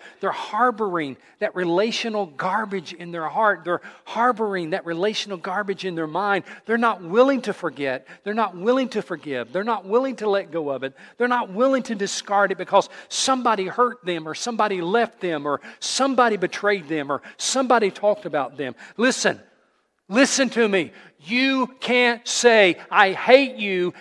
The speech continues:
and say at the same time, "I love God." You can't. Scripture says in First John four twenty,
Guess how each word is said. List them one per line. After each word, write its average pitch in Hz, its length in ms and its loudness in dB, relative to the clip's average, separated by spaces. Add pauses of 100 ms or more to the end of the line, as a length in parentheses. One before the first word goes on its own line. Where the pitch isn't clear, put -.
and 190 140 0
say 247 240 2
at 233 100 0
the 226 60 -10
same 226 320 -2
time, 220 340 6
"I 202 160 8
love 202 320 6
God." 143 420 2 (1600)
You 185 80 -10
can't. 233 420 0 (1800)
Scripture - 480 2
says 226 300 4
in 196 60 -4
First 226 280 2
John 214 240 4
four 220 220 2
twenty, 226 360 -4